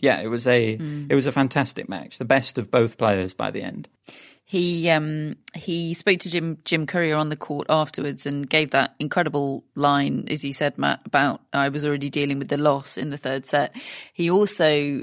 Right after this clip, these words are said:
Speaker 2: said, uh, "After the U S Open, I learned that impossible is nothing." And there's me sitting in my chair <laughs> thinking, "Oh, what a, what a, what a beautiful, poetic, perfect, apt turn of phrase he's come up with there." And,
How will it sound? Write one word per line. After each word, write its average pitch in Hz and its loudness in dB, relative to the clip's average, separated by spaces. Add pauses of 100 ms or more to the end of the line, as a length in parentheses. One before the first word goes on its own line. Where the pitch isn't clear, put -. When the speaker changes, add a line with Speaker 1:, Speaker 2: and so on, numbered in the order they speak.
Speaker 2:
said, 139 -2
uh, 143 4
"After 165 0
the 156 2
U 156 4
S 151 2
Open, 160 2
I 143 4
learned 147 2
that - 2
impossible 147 -4
is 127 -2
nothing." 156 -4 (540)
And 151 -4
there's 202 6
me 139 0
sitting 151 -2
in 147 -2
my 143 0
chair 139 0
<laughs> - -4
thinking, 139 -4 (340)
"Oh, 285 -2
what - -6
a, 147 -8 (280)
what - -8
a, - -8 (280)
what 381 0
a 370 -4
beautiful, 247 2
poetic, 220 0
perfect, 208 2
apt - -2
turn 196 0
of 202 -2
phrase 302 -2
he's 156 -6
come 156 -2
up - 0
with - 2
there." 139 4
And, 156 -2